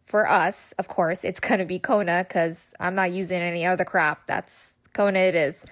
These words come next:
And, um, then you're gonna take one tablespoon of raw cacao. <laughs> Me and Teddy were trying to say this word before we started recording. I swear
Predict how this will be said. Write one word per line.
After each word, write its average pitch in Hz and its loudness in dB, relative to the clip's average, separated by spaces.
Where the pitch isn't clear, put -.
And, 226 2
um, 220 4
then 285 6
you're 269 2
gonna 269 2
take 254 2
one 247 2
tablespoon 247 0
of 202 2
raw 208 4
cacao. 226 -2
<laughs> - -2
Me 381 2
and 392 -2
Teddy 330 4
were 285 2
trying 302 4
to 285 -2
say 277 4
this 254 -4
word 247 6
before 233 2
we 233 0
started 220 4
recording. 196 2
I - 4
swear 247 6